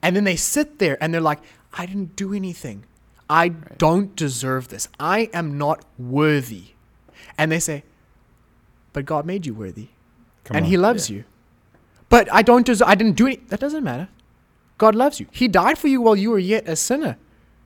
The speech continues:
Speaker 1: That's the, that's the gospel.
Speaker 2: Yeah.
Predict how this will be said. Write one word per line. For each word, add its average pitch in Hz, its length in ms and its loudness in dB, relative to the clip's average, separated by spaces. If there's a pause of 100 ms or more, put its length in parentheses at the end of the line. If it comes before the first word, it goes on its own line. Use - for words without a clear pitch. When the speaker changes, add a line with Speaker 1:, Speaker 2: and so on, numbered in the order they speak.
(760)
Speaker 1:
That's 214 360 2
the, - 220 0
that's 226 240 4
the 240 100 2
gospel. 180 640 -2 (240)
Speaker 2:
Yeah. - 100 -20